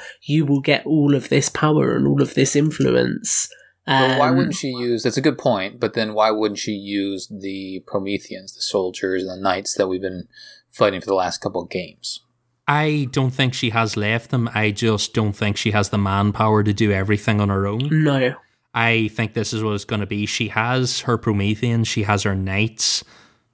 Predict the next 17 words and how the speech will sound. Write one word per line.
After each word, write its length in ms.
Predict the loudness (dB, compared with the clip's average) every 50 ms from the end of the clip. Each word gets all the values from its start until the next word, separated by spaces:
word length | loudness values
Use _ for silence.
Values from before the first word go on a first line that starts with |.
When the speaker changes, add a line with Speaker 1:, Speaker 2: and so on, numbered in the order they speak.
| _ _ _
Speaker 3:
but 220 | 2 2 2 2 -2 -6 -6 -2
she's 240 | 0 2 2 4
not 220 | 6 4 4 4 2
gonna 180 | 0 0 0
take 240 | 2 2 0 0 2
over 160 | 0 0 0
the 80 | -2 -4
galaxy 480 | -4 -4 -4 -2 -2 -2 0 0 2 2
with 180 | 2 2 2
them. 140 | 4 4 6
Like, 180 | 6 4 4 2
they 60 | 2
described 580 | 2 2 2 0 2 2 2 4 4 4 2 2
the 60 | 0
Guardians 600 | 0 0 2 2 2 2 2 2 4 2 2 2
as 200 | 2 2 2 2
a 200 | 2 0 0 -2